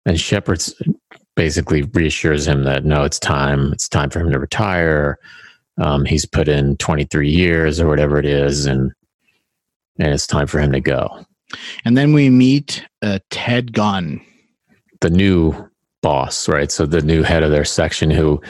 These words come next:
Speaker 1: says that basically he turned down, like, an assistant directorship or whatever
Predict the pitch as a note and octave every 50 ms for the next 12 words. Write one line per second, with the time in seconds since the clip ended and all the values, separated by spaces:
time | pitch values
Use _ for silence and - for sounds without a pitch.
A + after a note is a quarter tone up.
0 | - - - - - - - - F2+ F2+ E2+ D#2+ D#2+ D2+ - - E2+ E2 - -
1 | E2+ - E2 D#2 - F2 D#2+ - - - E2+ D#2+ D2+ E2 D#2+ D#2+ D#2+ D#2+ D#2 D2+
2 | - D#2 C#2+ D2 C#2+ - - - E2 - - - D#2 D2 - - - C#2+ D2 D2+
3 | E2 F2+ - - - - - - D2 D2 - D#2 D2 C#2+ C#2+ D2 C#2+ C#2+ D2 D2
4 | D2